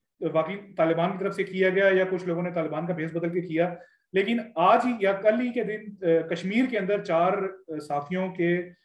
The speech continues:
घरों पर भारतीय फौज ने छापा मारा, उनके घर वालों को हरास किया गया और उनको थाने बुलाकर उनसे तफ्तीश की गई। और ये खबर जो है ये Washington Post में भी छपी है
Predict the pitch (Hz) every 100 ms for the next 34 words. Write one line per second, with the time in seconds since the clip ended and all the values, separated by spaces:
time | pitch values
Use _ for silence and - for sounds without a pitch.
0 | _ - 160 214 220 214 185 156 151 185
1 | 170 175 175 151 170 170 175 185 185 -
2 | _ - 165 180 165 165 170 190 131 123
3 | 135 170 185 185 180 185 185 185 - _
4 | _ 156 170 185 190 202 - 185 180 208
5 | 220 214 - - - 180 240 220 180 180
6 | 202 180 180 165 - 185 175 175 135 123
7 | 120 _ _ _ _ 175 180 247 226 240
8 | 233 202 220 226 226 214 160 160 185 240
9 | - 214 220 196 202 156 151 127